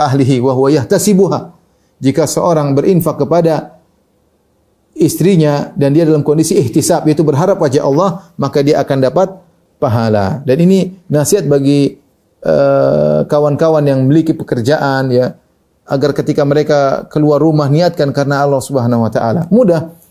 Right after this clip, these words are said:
Kita sekarang keluar kerja, ke kantor, apakah jadi dokter, apakah jadi pedagang, atau jadi P N S, ya, atau jadi tenaga kesehatan, atau jadi tukang, atau jadi apapun, konsultan, ketika kita keluar niatkan karena Allah. Bagaimana, kita niatkan bagaimana?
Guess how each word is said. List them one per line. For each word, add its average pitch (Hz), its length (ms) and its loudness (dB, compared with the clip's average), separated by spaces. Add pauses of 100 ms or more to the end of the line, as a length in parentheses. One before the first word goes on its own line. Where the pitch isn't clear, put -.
Kita - 80 -4
sekarang 190 320 0
keluar 170 240 2
kerja, 120 400 0
ke 123 80 -2
kantor, 127 880 -2 (340)
apakah 123 320 -6
jadi 120 240 0
dokter, 131 640 -2
apakah 131 400 -4
jadi 127 160 0
pedagang, 131 640 -2
atau 127 240 -4
jadi 123 240 0
P 120 160 -6
N 156 320 -2 (320)
S, 139 160 -4
ya, 131 240 -2 (480)
atau 139 320 -4
jadi 151 80 0
tenaga 131 320 0
kesehatan, 143 640 -2
atau 139 160 -2
jadi 135 280 2
tukang, 156 520 -2
atau 147 160 0
jadi 190 160 2
apapun, 196 320 0
konsultan, 156 600 0
ketika 165 320 0
kita 160 200 -2
keluar 151 240 0
niatkan 147 280 0
karena 127 280 -2
Allah. 104 160 0
Bagaimana, 147 400 -2
kita 160 160 0
niatkan 160 240 0
bagaimana? 156 400 0